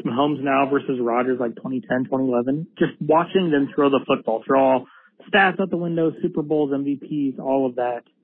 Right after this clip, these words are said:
Um, I have to say, I think Rodgers looks like the more naturally talented player,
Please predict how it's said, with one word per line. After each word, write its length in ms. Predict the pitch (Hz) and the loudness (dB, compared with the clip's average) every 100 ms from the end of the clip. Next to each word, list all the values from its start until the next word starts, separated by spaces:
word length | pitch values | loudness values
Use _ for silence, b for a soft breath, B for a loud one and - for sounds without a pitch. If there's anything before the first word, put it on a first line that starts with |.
| _ _ _ _ - | _ _ _ _ -2
Um, 340 | 135 135 135 | 0 0 -2
I 80 | 143 - | -6 -2
have 200 | 233 233 | -2 -2
to 80 | - | -4
say, 220 | - 160 151 | 0 2 2
I 100 | 143 | 0
think 200 | 185 156 - 247 247 - - - | -2 -4 -6 -8 -8 -10 -12 0
Rodgers 480 | 156 147 147 143 | 2 4 2 0
looks 200 | 139 143 - | 2 -2 0
like 200 | 139 127 | -2 0
the 60 | 147 | 0
more 500 | 139 135 135 131 131 | 2 2 2 2 2
naturally 520 | 131 131 127 143 131 | 2 0 0 0 0
talented 480 | 127 123 123 127 117 | 0 0 0 -2 -2
player, 540 | 131 120 113 117 - | -2 0 0 -2 -4